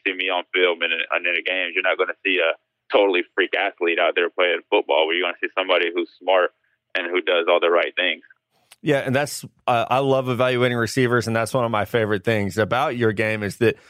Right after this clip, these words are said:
Speaker 2: that you, you catch everything that's thrown your way. And you mentioned route running, and I wanted to ask, what's your favorite route to run? 'Cause every receiver has one. And, you know, it's like, for
Speaker 1: <laughs>
Speaker 2: some guys, it's like, "I wanna run that skinny post," or, you know, you, you got the big guys, like, they wanna run go routes. But what's your,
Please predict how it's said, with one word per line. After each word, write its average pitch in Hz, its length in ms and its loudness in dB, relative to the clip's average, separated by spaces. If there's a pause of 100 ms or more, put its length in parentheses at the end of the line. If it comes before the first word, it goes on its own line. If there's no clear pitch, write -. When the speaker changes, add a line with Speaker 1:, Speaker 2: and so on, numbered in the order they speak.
(160)
Speaker 2:
that 117 120 2
you, 123 280 0 (240)
you 117 140 0
catch 127 320 -2
everything 110 340 2
that's 101 160 0
thrown 107 240 0
your 98 140 2
way. 113 260 2
And 123 140 2
you 147 60 0
mentioned 147 320 -2
route 117 240 0
running, 104 300 -2
and 107 80 0
I 117 60 -2
wanted 147 200 -2
to 123 120 -2
ask, 110 260 -4 (300)
what's 185 300 2
your 202 100 4
favorite 139 560 0
route 107 280 0
to 110 100 -4
run? 98 120 0
'Cause 117 140 0 (100)
every 196 280 2
receiver 151 420 2
has 98 320 -4
one. - 220 -14 (100)
And, 113 160 0
you 139 140 0
know, 135 140 0
it's 127 120 -2
like, 131 160 2 (220)
for - 100 2
Speaker 1:
<laughs> - 0 -
Speaker 2:
some 180 200 2
guys, 160 220 4
it's 127 80 -2
like, 127 140 2
"I 127 80 2
wanna 143 240 2
run 131 200 2
that 113 160 0
skinny 104 260 -4
post," 156 480 -2
or, 110 180 4 (300)
you 113 60 -2
know, 117 100 0
you, 120 180 0
you 127 140 -2
got 131 160 0
the 127 80 0
big 120 240 0
guys, 110 260 0
like, 104 140 -4
they 117 120 2
wanna 113 200 2
run 98 200 -2
go 131 200 2
routes. 123 340 0
But 113 160 2
what's 160 340 2
your, 131 440 2